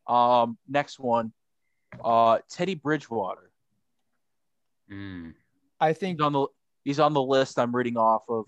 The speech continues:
Speaker 1: I think he's gonna stay in Carolina.
Speaker 3: I think Teddy Bridgewater is gonna stay in Carolina because I don't think they, I don't think a team trading away their top quarterback would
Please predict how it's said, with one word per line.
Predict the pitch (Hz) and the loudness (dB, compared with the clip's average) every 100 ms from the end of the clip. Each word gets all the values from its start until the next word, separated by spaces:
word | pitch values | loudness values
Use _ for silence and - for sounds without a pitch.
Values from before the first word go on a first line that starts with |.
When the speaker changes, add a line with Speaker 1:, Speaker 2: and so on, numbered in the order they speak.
| - | 0
Speaker 1:
I | 123 123 | 0 0
think | 120 | -4
he's | 117 113 | -8 -12
gonna | 107 | -14
stay | - 92 | -12 -14
in | _ | _
Carolina. | - 85 - _ _ _ _ | -18 -16 -16 _ _ _ _
Speaker 3:
I | - 156 | -4 -4
think | 190 175 | -4 -8
Teddy | 190 160 | -4 -4
Bridgewater | 147 151 156 151 | -2 -2 -2 -2
is | 135 | -4
gonna | 147 | -10
stay | - 139 | -8 -8
in | 135 | -8
Carolina | 123 131 131 135 139 | -10 -8 -6 -6 -8
because | 131 131 147 127 120 - _ _ _ _ _ _ _ _ | -10 -10 -8 -10 -12 -20 _ _ _ _ _ _ _ _
I | 160 | -2
don't | 147 147 | -2 -2
think | 160 131 _ _ _ | -4 -6 _ _ _
they, | 151 160 151 147 - _ _ _ _ _ _ _ - | -8 -2 0 -2 -8 _ _ _ _ _ _ _ 2
I | 180 | 4
don't | 185 202 | 4 0
think | 226 185 | -4 -2
a | 170 | -6
team | - - 180 180 175 | -6 -6 -4 -4 -4
trading | - 180 165 | -4 -4 -2
away | 160 156 | 0 0
their | 131 147 156 165 | 0 0 0 0
top | - 180 170 175 | -6 -2 -2 -2
quarterback | - 175 170 165 170 175 - | -8 -8 -4 0 2 0 -4
would | 143 139 131 | -8 -6 -6